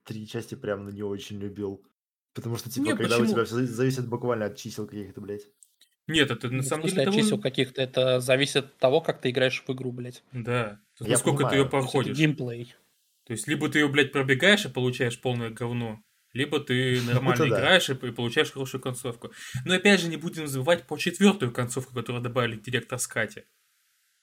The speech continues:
Speaker 1: А, когда ты
Speaker 3: Это чё?
Speaker 1: уходишь просто.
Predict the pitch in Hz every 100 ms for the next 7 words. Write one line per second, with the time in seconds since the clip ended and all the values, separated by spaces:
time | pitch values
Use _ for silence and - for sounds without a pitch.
0 | _ _ _ _ _ _ _ 160 143 127
1 | 120 131 131 135 151 131 135 110 101 -
2 | 95